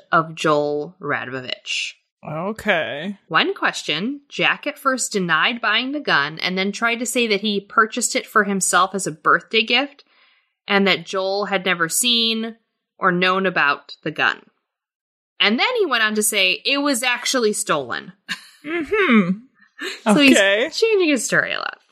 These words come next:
Speaker 1: Now, around the same time that they found this evidence out, investigators visited Dana at his dorm because he had to go back to school. And they informed him that they believed that Joel Radovich had murdered his family.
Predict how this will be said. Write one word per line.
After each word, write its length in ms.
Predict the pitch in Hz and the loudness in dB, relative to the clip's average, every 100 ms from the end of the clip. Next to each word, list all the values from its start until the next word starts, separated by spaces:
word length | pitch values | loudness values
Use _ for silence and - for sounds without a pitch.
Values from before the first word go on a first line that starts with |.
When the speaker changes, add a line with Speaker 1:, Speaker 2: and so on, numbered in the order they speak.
| _ _ _ 220 | _ _ _ -2
Speaker 1:
Now, 80 | |
around 280 | 208 220 277 | 2 2 2
the 80 | 359 | 2
same 400 | - - 214 277 | 2 2 2 2
time 400 | 285 180 135 139 | 0 0 0 -4
that 120 | 147 | -6
they 120 | - 160 | -2 -2
found 240 | 147 139 | -2 -4
this 120 | 151 | -4
evidence 380 | 78 139 131 - | -8 -8 -8 -4
out, 200 | 92 87 - _ - - | -2 -2 -4 _ -20 -6
investigators 760 | 208 202 202 247 247 233 220 214 | -2 0 0 0 0 2 0 -2
visited 440 | 190 185 196 175 | -4 -2 -4 -2
Dana 260 | 165 156 160 | -2 -2 -2
at 220 | 147 147 | -2 -2
his 200 | 170 175 | -4 -6
dorm 640 | - 165 151 160 214 320 277 | -2 -2 0 0 0 -4 -8
because 300 | 220 180 165 | -8 -6 -4
he 140 | 190 | -2
had 140 | 165 156 | -2 -2
to 40 | |
go 100 | 147 143 | -2 -2
back 220 | - - | -2 -2
to 80 | 202 | -2
school. 600 | - - - 98 220 _ _ _ - - - _ _ - | 0 0 2 2 0 _ _ _ -20 -20 -20 _ _ -2
And 580 | 240 226 220 220 214 | 0 2 0 2 2
they 240 | 202 214 214 | 2 0 0
informed 760 | 226 202 - 294 370 427 440 | 0 -2 -2 0 2 2 0
him 420 | - 175 151 151 180 | -2 0 0 0 -4
that 160 | 185 | -2
they 240 | 214 240 302 | 0 0 0
believed 600 | 302 269 208 185 190 - | -2 0 0 0 -2 -4
that 120 | 175 | -4
Joel 260 | 170 208 202 | -2 -2 0
Radovich 580 | 185 185 190 170 - - | 0 -2 -2 -2 -2 -4
had 120 | 180 | -6
murdered 420 | 165 160 156 147 | -4 -2 0 0
his 180 | 156 143 | -2 -6
family. 540 | - 151 139 85 69 | -2 -2 -2 -6 -6